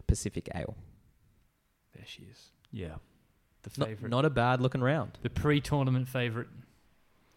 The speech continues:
Speaker 1: Yeah, that's the Stone and Wood Pacific Ale.
Speaker 2: Can you imagine if it doesn't get through?
Speaker 1: I mean, uh,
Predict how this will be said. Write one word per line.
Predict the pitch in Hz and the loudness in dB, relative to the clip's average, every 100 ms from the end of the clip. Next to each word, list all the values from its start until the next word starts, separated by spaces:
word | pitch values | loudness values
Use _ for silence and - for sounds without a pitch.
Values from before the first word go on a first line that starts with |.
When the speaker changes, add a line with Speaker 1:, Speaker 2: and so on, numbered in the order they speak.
| _ _ _ _ - - | _ _ _ _ -10 8
Speaker 1:
Yeah, | 127 | 10
that's | 117 - - | 12 8 0
the | - 123 | 0 2
Stone | 135 135 | 6 6
and | 131 | 4
Wood | 120 | 2
Pacific | - 117 107 104 | -2 -4 -4 -2
Ale. | 104 101 98 - - | 0 0 -2 -6 -6
Speaker 2:
Can | 175 | 2
you | 185 | 4
imagine | 185 | 4
if | 131 | 0
it | |
doesn't | 117 110 | -2 0
get | 117 110 | -2 -2
through? | 135 113 - _ _ - _ _ _ _ _ - | -6 -8 -10 _ _ -20 _ _ _ _ _ -10
Speaker 1:
I | |
mean, | 180 190 180 | -6 -4 -6
uh, | - | -8